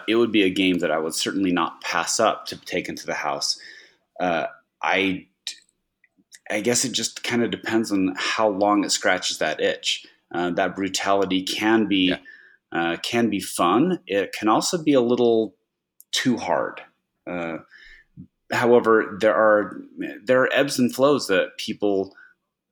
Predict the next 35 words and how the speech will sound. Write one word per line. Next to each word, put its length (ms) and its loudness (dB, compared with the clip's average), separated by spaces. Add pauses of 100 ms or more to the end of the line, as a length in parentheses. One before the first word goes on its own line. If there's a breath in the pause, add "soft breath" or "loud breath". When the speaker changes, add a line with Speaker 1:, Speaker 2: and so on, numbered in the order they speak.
(100)
Speaker 1:
can 260 -6
like 280 0
that 220 0
or 80 0
not 260 2
like 240 -6
that. 240 -6 (520 loud breath)
I 260 2
have 320 0
Iron 320 4
Man 180 -2
at 80 -8
home, 360 -8
and 400 -4 (580)
as 240 -2
we 100 4
all 140 4
know, 120 0
when 120 -2
it 80 -14
came 260 -2
out, 220 -4
it 80 -12
was, 340 -10 (300)
it 60 -4
was 220 -4 (100)
kinda 240 -2
considered 420 -6
a 40 -6
simple 420 0
rule 260 -2
set, 420 2 (460 loud breath)
and 140 0
it 120 -2
was, 280 -6